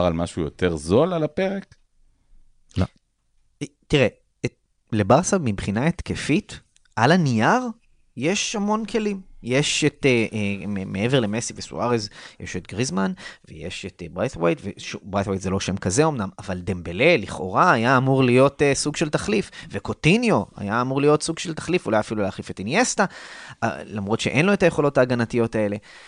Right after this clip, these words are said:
Speaker 3: אה, אה, ויש את אנזו פאטי הצעיר והמבטיח,
Speaker 1: וריקי.
Speaker 3: בעונה הבאה יהיה לנו, יהיה לך ווינגר של טרינק-, אה, כטרינקאו, שהוא מאוד מאוד מעניין. יש המון אפשרויות התקפיות. אה, אמ, אבל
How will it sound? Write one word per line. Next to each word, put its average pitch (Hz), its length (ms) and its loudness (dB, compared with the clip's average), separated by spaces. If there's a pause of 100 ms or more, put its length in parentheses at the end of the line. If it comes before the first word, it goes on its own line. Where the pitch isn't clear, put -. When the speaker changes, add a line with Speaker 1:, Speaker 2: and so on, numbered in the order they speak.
(200)
Speaker 3:
אה, 98 140 -4 (120)
אה, 101 180 -4
ויש 104 280 -4
את 113 80 -8
אנזו 101 180 -8
פאטי 185 280 -2
הצעיר 190 460 2
והמבטיח, 151 840 2 (160)
Speaker 1:
וריקי. 104 340 -4
Speaker 3:
בעונה 120 300 4
הבאה 117 280 6
יהיה 117 120 2
לנו, 113 200 0
יהיה 113 180 0
לך 113 180 -2
ווינגר 120 480 2
של 113 200 -2
טרינק-, 107 420 -6
אה, 104 140 -4 (160)
כטרינקאו, 117 680 4
שהוא 107 260 -2
מאוד 110 280 2
מאוד 113 220 4
מעניין. 135 460 4 (560)
יש 262 320 -6
המון 240 280 2
אפשרויות 170 560 2
התקפיות. - 720 2 (720)
אה, 107 40 -2 (640)
אמ, 110 520 -2 (400)
אבל 101 360 0